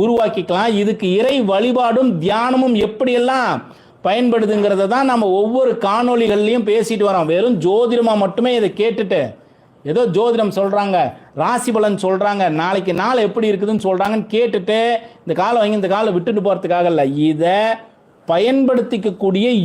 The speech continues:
யுக்திகளோட நாம பேசிக்கிட்டே வரோம். பயன்படுத்திக்கக்கூடிய யுக்திகளோட நாம பேசிக்கிட்டே வரோம். அப்ப என்ன பண்ணலாம், ஒரு நேர்மறையான எண்ணம், எண்ணம் வலுவாயிருச்சுன்னா எடுக்கக்கூடிய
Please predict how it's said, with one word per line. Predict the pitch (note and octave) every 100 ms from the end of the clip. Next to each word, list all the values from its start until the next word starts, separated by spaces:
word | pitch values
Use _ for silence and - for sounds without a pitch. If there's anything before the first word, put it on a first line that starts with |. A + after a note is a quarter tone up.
| D#3+
யுக்திகளோட | G3 F3+ A#3+ A#3 A3+ A3+ A#3
நாம | G#3+ F#3+ F#3+ A3+ G3+ D#3+ C3+
பேசிக்கிட்டே | - G#3 G#3 F#3+ F#3 G#3
வரோம். | E3+ B2+ - - _ _ _ _ _ _ _ _ _ - - -
பயன்படுத்திக்கக்கூடிய | E3+ A3+ G#3+ G3 G#3 F3+ E3+ F3 E3+ A3+ D4+ D#4 - - _
யுக்திகளோட | F3 F#3+ G3 C4 A#3+ A#3 B3 A#3+ G3+ E3 G3
நாம | F#3+ G#3 B3+ -
பேசிக்கிட்டே | G#3 G#3 G#3 G#3+
வரோம். | G#3+ F#3+
அப்ப | F3+ F3+
என்ன | B3 C#4
பண்ணலாம், | B3+ A#3+ B3+ F#3+ - - -
ஒரு | F3+ F#3 E3+
நேர்மறையான | F#3+ B3+ A#3+ A3 A3+ B3 G3 G3+
எண்ணம், | B3 G#3 D#3+ F3+
எண்ணம் | A3 C#4 D4 D4 B3+
வலுவாயிருச்சுன்னா | G#3+ B3 B3+ B3 A3 G#3 G#3 F#3+ F3+ G3+ A3+ A#3 - - - E3+
எடுக்கக்கூடிய | A#3 C#4+ D4 C#4+ C4+ B3